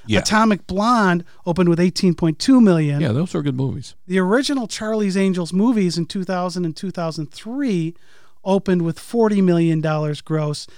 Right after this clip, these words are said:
Speaker 2: and thirty-seven point six million dollars gross. So either something big has happened in the last couple of years with this, the putting the female spies in,
Speaker 1: Yeah.
Speaker 2: or they're just missing the mark.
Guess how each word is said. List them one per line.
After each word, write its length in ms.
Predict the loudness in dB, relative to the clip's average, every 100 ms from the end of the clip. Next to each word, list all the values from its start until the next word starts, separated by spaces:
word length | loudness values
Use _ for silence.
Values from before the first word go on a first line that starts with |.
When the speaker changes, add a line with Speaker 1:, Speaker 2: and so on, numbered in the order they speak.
| -14 -10
Speaker 2:
and 120 | -4
thirty-seven 540 | -2 0 0 0 0
point 220 | 0 -2 0
six 220 | -2 2
million 260 | 2 2
dollars 260 | 0 -2 -4
gross. 300 | -6 -6 -10 -18 -10
So 160 | 0 4
either 220 | 4 2
something 380 | 0 0 0 -4 0
big 180 | 0 2
has 120 | 0
happened 380 | 0 0 2 2
in 100 | 2
the 80 | 2
last 240 | 0 -2 -2
couple 280 | -6 -4
of 60 | -2
years 360 | 0 2 0 -6 -18 -18 -8
with 160 | -6
this, 300 | -4 -6 -6 -12
the 460 | -8 -4 -4 -4 -8 -16 -6
putting 240 | -2 -2
the 80 | -4
female 340 | -4 -4 -4
spies 460 | -6 -6 -2 -2 -2
in, 280 | -4 -6 -10 -16 -6
Speaker 1:
Yeah. 280 | -2 -2 -2 -12 0
Speaker 2:
or 240 | 2 2
they're 100 | 0
just 220 | -2 -2
missing 320 | -2 -2 -2
the 80 | -4
mark. 380 | -4 -8 -12